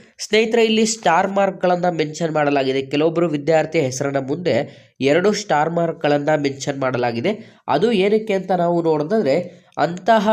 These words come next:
ವಿದ್ಯಾರ್ಥಿಗಳು ನಿಮ್ಮ ಒಂದು ಅರ್ಜಿ ಶುಲ್ಕವನ್ನ ನೀವು ಪಾವತಿ ಮಾಡಿರೋದಿಲ್ಲ. ಹಾಗಾಗಿ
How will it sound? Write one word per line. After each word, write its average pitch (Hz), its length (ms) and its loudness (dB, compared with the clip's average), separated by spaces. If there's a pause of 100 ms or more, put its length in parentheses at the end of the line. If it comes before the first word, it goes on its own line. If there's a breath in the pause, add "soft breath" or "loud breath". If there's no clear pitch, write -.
(120)
ವಿದ್ಯಾರ್ಥಿಗಳು 160 1080 0
ನಿಮ್ಮ 180 220 0
ಒಂದು 202 260 2
ಅರ್ಜಿ 131 480 0
ಶುಲ್ಕವನ್ನ 170 680 0
ನೀವು 165 300 0
ಪಾವತಿ 147 420 2
ಮಾಡಿರೋದಿಲ್ಲ. 127 640 0
ಹಾಗಾಗಿ 123 640 -2